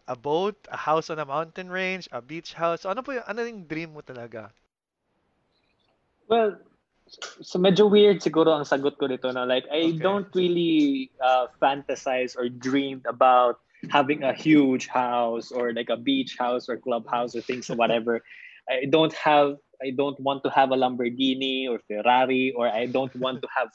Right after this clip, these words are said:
Speaker 2: five cars na hindi ko naman gagamitin.
Speaker 1: Mm.
Speaker 2: Kumbaga, very practical lang. For example, for a house, maybe, uh, most probably there's going to be three rooms, one for me and my wife, and then for maybe two children, ganyan.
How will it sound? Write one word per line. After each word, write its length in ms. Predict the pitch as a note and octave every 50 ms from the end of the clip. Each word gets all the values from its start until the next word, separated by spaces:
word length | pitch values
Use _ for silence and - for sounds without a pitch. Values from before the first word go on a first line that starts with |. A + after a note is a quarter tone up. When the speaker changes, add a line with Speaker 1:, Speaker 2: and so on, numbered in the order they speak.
| _ -
Speaker 2:
five 300 | - A2 A#2 B2+ B2+ A#2+ _
cars 480 | - C3+ B2 B2 B2+ B2+ B2+ B2+ - -
na 60 | - A2+
hindi 180 | B2+ B2+ C3
ko 140 | B2 - B2+
naman 240 | B2+ B2 B2 B2 A#2+
gagamitin. 720 | B2 B2 B2 B2 A#2+ B2 B2+ B2+ - - B2 A#2+ A#2+ A#2+ _ _ -
Speaker 1:
Mm. 320 | D3+ D3 C#3+ C#3 C3+ C3 C3 -
Speaker 2:
Kumbaga, 400 | F#3+ G3 A#3 A3 A3+ A#3 G#3+ G3 - -
very 400 | D3+ C3+ F3+ G#3+ A3+ A#3 A3+ - _ -
practical 480 | G#3 G3+ - - - F#3+ - G3 F3+
lang. 240 | E3 C#3 B2+ B2 -
For 80 | D3+ C#3+
example, 640 | C#3 C3+ C#3+ D3+ D#3+ E3 F3 F3+ - F#3+ F#3+ F#3 F#3 -
for 80 | D3+ D3
a 160 | C#3+ C3+ -
house, 340 | - D3 D#3 D#3+ E3+ - - D#3+
maybe, 680 | D#3+ D#3+ E3 E3 F3+ F#3 F#3+ F#3+ F#3 F#3 F#3 F3 E3+ _ _ _ _ _ -
uh, 240 | B2+ B2+ B2+ B2+ B2
most 300 | B2+ C3 C#3 C#3 - - -
probably 420 | D3+ C#3 C#3+ C#3+ C#3+ D3 D#3 D3
there's 220 | - C#3 B2+ A#2+
going 220 | B2+ C3 B2+ C3 B2
to 80 | C3+
be 340 | B2 B2 B2+ B2+ B2 B2 A#2+
three 340 | - - - C3+ D#3+ E3+ E3+ E3
rooms, 420 | E3+ F3+ G3 G#3 A3+ A#3 - - -
one 200 | B2+ B2+ C3 C3
for 320 | - C3+ C3 B2+ B2+ B2
me 160 | B2 B2+ C#3+ C#3+
and 140 | C3 C3
my 100 | C3 C3
wife, 380 | C3 B2+ C3 C3 B2+ B2+ B2+ A#2+ - B2+
and 120 | A#2+ A#2
then 140 | B2 B2 A#2 _
for 260 | - B2 A#2+ A#2+ A#2 A#2 A#2+
maybe 300 | B2 A#2+ A#2+ B2 A#2+ A#2 _
two 180 | - B2+ B2 B2+ B2+ _ _
children, 540 | - - C3+ B2+ B2+ B2 C3 B2+ B2+ B2+ B2+
ganyan. 400 | B2 A#2+ B2+ B2+ B2 B2 B2 B2+